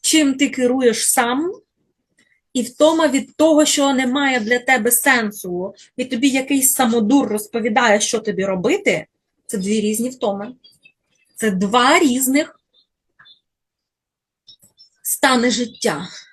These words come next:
способи життя, рівня життя. В подорожах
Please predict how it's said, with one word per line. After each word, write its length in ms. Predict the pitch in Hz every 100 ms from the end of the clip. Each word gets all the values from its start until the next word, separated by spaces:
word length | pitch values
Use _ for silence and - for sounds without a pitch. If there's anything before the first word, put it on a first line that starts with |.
| - - _ _ _ - _ _
способи 680 | - - 254 214 - 185 185
життя, 520 | 185 180 _ 175 180 _ _ _ _ _ _ _ _ _ _ _ _ _ _ _ _ _ _
рівня 420 | 208 202 175 175
життя. 420 | 190 185 _ - - _ _ _ _ _ _ _ - _ _ _ _ _ _ _ _ _ _ _ _ _ _ _ _ _
В 40 | -
подорожах 880 | 370 349 330 294 269 - - -